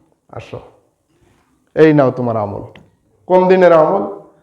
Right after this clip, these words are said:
"ওই জুমার দিন আলোচনা শুনছিলে, এই আলোচনার আমল।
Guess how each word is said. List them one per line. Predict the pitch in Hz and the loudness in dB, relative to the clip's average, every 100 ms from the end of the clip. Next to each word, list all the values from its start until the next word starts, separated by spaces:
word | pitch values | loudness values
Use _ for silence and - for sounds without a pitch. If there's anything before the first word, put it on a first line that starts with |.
| - | -4
"ওই | 214 220 185 | 2 4 4
জুমার | 180 185 185 185 | 2 4 4 2
দিন | 170 | 0
আলোচনা | 160 165 165 170 151 | 2 0 0 -2 -2
শুনছিলে, | 160 147 151 139 | -4 -6 -4 -2
এই | 131 | 0
আলোচনার | 151 147 147 135 123 | 0 0 -2 -4 -4
আমল। | 113 113 | -4 -6